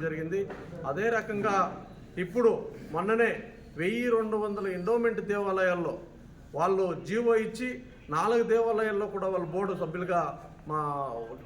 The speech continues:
ఇవ్వలేదు. కాబట్టి మన ప్రభుత్వం వచ్చిన తర్వాత వెయ్యి రెండు వందల దేవాలయాల్లో బోర్డు సభ్యులుగా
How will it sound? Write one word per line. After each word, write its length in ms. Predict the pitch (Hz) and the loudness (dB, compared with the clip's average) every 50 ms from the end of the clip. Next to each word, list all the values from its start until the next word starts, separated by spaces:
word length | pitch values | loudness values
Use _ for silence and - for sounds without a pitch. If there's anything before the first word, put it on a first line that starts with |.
| 147 170 180 | -8 -2 0
ఇవ్వలేదు. 360 | 202 214 214 202 202 185 175 180 185 | 2 4 4 2 2 0 0 0 -2
కాబట్టి 360 | 175 175 170 147 - 175 170 160 147 - - - - - - 143 | 0 0 -2 -4 -2 -4 -4 -4 -6 -8 -10 -16 -20 -14 -4 -2
మన 120 | 160 185 190 185 185 | -2 -2 0 0 -2
ప్రభుత్వం 380 | 175 175 220 220 226 226 196 190 185 | -2 0 0 -2 -2 -2 -4 -4 -4
వచ్చిన 220 | - - 185 175 160 185 | -6 -6 -8 -6 -4 -2
తర్వాత 240 | 180 180 180 170 165 156 147 165 | -2 -2 -2 -2 -4 -4 -4 -4
వెయ్యి 240 | 170 185 214 226 233 214 196 | -4 -4 -2 -2 -2 -4 -4
రెండు 180 | 190 185 190 185 180 | -4 -4 -6 -6 -6
వందల 240 | 185 180 170 180 175 170 165 170 | -6 -6 -6 -6 -6 -6 -4 -4
దేవాలయాల్లో 460 | 233 220 220 208 202 185 185 180 165 156 - - - - - - - - 143 | -2 -2 0 0 -2 0 0 0 -2 -2 -6 -10 -16 -18 -18 -18 -14 -6 -2
బోర్డు 240 | 160 190 214 196 - 208 | 0 0 0 -2 -2 -4
సభ్యులుగా 380 | 185 165 160 175 175 175 185 | -4 -4 -4 -4 -4 -2 -4